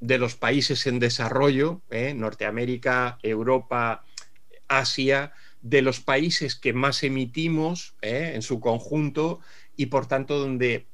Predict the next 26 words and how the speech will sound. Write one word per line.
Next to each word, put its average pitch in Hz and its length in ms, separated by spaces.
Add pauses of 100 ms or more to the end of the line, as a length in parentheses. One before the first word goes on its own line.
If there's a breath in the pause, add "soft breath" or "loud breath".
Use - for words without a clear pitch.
(120)
el, 117 220
el, 117 260
el, 110 260
el 123 160
problema 127 360
es 123 100
mayor, 98 380 (200)
¿eh? 123 240 (160)
El 123 140
hemisferio 131 460
sur 151 340
emite 127 440
menos 139 400
en 131 100
su 127 120
conjunto, 147 600 (460 soft breath)
es 135 280
un 139 120
hemisferio 131 520
más 135 280
oceánico 131 680
que 117 100
continental, 120 1040
por 120 160
tanto 135 300
ahí, 147 340